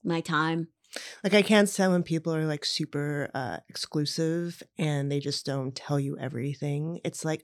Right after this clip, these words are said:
Speaker 2: "Oh, I'm meeting with a friend. I can't with you tonight." Or, like, very, like,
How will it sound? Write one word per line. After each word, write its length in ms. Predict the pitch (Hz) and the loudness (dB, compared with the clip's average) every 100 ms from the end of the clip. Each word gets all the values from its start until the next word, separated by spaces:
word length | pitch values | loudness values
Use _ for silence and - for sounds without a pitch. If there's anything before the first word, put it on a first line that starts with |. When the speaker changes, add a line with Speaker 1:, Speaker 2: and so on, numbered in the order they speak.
| - | -4
Speaker 2:
"Oh, 60 | 170 | -2
I'm 140 | 165 | 0
meeting 300 | 170 170 170 | -2 -2 -4
with 140 | 147 143 | -6 -8
a 40 | |
friend. 320 | 127 143 135 | -8 -8 -6
I 60 | 113 | -8
can't 280 | - 127 - | -8 -10 -10
with 180 | 127 127 | -12 -12
you 80 | 120 | -12
tonight." 320 | 131 - - | -10 -10 0
Or, 120 | 180 | 4
like, 300 | 185 180 175 - - - - | 6 6 2 -6 -16 -16 -6
very, 680 | 170 185 175 170 170 165 | 4 10 10 10 10 8
like, 680 | 160 160 151 147 92 - - | 6 2 2 2 -2 -8 -14